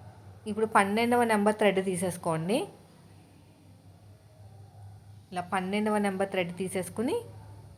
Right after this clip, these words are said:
ఇలా కరెక్ట్గా పెట్టేసుకుని ఇలా లోపలికి ఫోల్డ్ చేసేసేయండి.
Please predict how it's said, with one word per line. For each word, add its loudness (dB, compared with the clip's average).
ఇలా -6
కరెక్ట్గా -4
పెట్టేసుకుని -2
ఇలా -2
లోపలికి 2
ఫోల్డ్ 0
చేసేసేయండి. -2